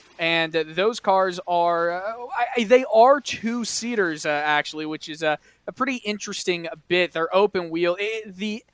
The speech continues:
these H P D, uh, cars, uh, we had, uh, the, uh, playoff performance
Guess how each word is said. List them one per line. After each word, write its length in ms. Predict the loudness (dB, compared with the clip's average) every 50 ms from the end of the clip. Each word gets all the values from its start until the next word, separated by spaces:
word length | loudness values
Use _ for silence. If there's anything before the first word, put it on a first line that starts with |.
| _ -20 -20 _ -8
these 320 | -4 -2 -2 0 -2 -2 -4 -4
H 240 | -6 -8 -8 -8
P 160 | -6 -6 -6 -6
D, 360 | -8 -10 -10 -8 -10 -10 -10 -10
uh, 60 | -12 -14 -6
cars, 480 | 0 2 4 4 4 2 0 -2 -2
uh, 260 | -2 -2 0 -2 -2 -4
we 540 | -8 -10 -12 -12 -10 -10 -10 -8 -8 -10 -10
had, 420 | -6 -2 0 2 4 4 4 2 2
uh, 260 | 2 2 2 2 -2 -4 _ _ _ _ _ _ -20
the, 640 | -12 -8 -8 -6 -6 -4 -4 -2 -2 -2 0 2 2
uh, 480 | 2 2 2 2 2 0 -2 -4 -6 -8 -10 -14 -20 -20 -20 _ -2
playoff 420 | 2 4 6 8 8 6 6 4 _
performance 840 | -6 -6 -6 -4 0 2 2 2 2 0 -2 -4 -4 -4 -4 -4